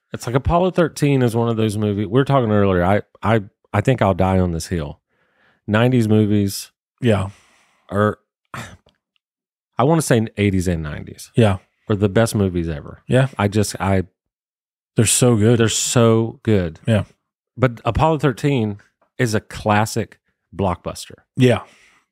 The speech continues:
Speaker 2: For sure.
Speaker 1: And it's like, I feel like we don't get those anymore.
Speaker 2: Yeah.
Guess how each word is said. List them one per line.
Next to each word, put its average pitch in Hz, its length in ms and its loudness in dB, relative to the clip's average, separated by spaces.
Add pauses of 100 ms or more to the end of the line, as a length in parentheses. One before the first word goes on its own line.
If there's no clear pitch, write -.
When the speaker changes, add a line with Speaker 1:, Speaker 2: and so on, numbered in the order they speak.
(200)
Speaker 2:
For 107 160 0
sure. 92 260 -2
Speaker 1:
And 117 160 0
it's 127 160 -2
like, 143 160 0
I 120 100 2
feel 160 300 0
like 139 200 -2
we 120 100 0
don't 110 160 0
get 107 180 -2
those 90 220 -2
anymore. 73 480 -12
Speaker 2:
Yeah. 110 280 4